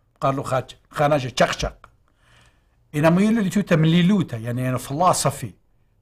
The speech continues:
قد تقلت له همزمياتخ. يا بترسد قاموخخ تخمن. أبهتن أها آس ميلو توتا.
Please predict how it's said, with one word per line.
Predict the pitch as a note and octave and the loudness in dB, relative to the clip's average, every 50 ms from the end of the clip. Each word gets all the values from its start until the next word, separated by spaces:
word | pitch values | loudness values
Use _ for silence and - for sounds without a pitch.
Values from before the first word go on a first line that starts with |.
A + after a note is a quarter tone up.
| _ - | _ -8
قد | C#3+ - - | -8 -4 -4
تقلت | - D3 - F#3+ G3 - - | -4 -4 -4 -6 -8 -6 -4
له | F#3+ C#3+ C3 | -2 -2 0
همزمياتخ. | C#3 C#3 B2+ C3 B2 C3 C3 A#2 - - - - - _ _ _ _ _ _ _ _ _ _ _ _ _ _ _ _ _ _ - | 0 0 -2 -2 0 0 0 -2 -2 -6 -12 -20 -20 _ _ _ _ _ _ _ _ _ _ _ _ _ _ _ _ _ _ -10
يا | C3+ C#3 C#3+ | -6 -4 -4
بترسد | D3 C#3+ - F#3 F3+ - E3 - | -2 -2 -2 -2 -2 -2 -4 0
قاموخخ | - D#3+ D3 D3+ E3+ F3 - - B2+ - - - - - | 2 4 4 4 4 2 0 -2 -6 -6 -8 -12 -2 0
تخمن. | - F3 - - E3 C#3+ B2 F#2+ E2+ - _ _ _ _ _ _ _ _ _ _ _ _ _ _ _ _ _ _ _ _ _ _ _ _ _ _ - | 0 2 2 0 0 -2 -2 -4 -8 -16 _ _ _ _ _ _ _ _ _ _ _ _ _ _ _ _ _ _ _ _ _ _ _ _ _ _ -6
أبهتن | C3 C3+ D3 C#3+ D3+ D3 - C3+ C3 | -2 -2 -2 -2 -2 -4 -6 -6 -6
أها | A#2 A#2+ B2+ G2+ G#2+ A2 G#2+ G#2 - - C3+ B2+ | -6 -6 -6 -6 -6 -6 -8 -10 -10 -6 -6 -6
آس | A#2 - - - C3 | -6 -8 -10 -10 -10
ميلو | A#2+ A#2 A2+ A2 G#2+ | -8 -8 -8 -10 -12
توتا. | F#2+ - A2+ - - B2+ C3 | -14 -16 -20 -18 -16 -14 -16